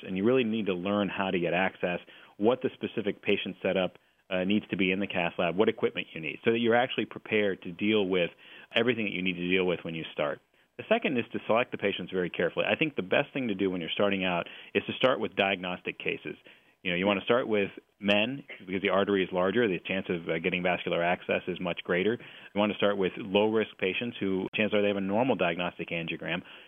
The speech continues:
just so you can get used to manipulating the catheter from the radial route. Once you're comfortable with that, I think you can go on to doing simple, straightforward P C I cases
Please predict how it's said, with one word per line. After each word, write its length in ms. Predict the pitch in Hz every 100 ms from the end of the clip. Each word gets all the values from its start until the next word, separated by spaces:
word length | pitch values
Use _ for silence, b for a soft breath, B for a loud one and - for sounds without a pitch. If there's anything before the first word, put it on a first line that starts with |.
| -
just 200 | 175 202
so 60 | 208
you 140 | 160
can 120 | 139 120
get 240 | 123 - -
used 320 | 110 139 139
to 60 | 107
manipulating 600 | 95 107 131 123 113 104
the 80 | 92
catheter 540 | - 101 101 92 90 - -
from 200 | 104 98
the 60 |
radial 480 | 90 90 90 82 82 B B B
route. 280 | 87 87 147
Once 300 | 101 135 175
you're 60 | 151
comfortable 360 | 110 - 107
with 120 | 101 92
that, 180 | 98
I 60 | 90
think 140 | 107 98
you 40 |
can 220 | - 92
go 180 | 92 95
on 220 | 101 107
to 80 | 98
doing 380 | 95 92 82 80 B B - -
simple, 320 | 127 117 110 -
straightforward 600 | 98 87 107 101 95 -
P 180 | 104 -
C 100 | 90
I 180 | 92 101
cases 480 | 85 80 - 73